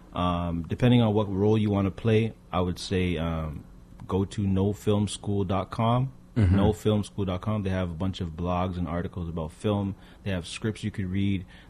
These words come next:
Speaker 1: They have different cameras they're suggesting you get. So, um,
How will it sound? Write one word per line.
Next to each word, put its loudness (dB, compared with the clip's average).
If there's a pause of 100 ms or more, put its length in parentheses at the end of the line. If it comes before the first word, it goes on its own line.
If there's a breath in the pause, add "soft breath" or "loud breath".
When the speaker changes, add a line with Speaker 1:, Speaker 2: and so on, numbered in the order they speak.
Speaker 1:
They -6
have -4
different -6
cameras 0
they're 0
suggesting -4
you -2
get. -2 (480 soft breath)
So, -4
um, -4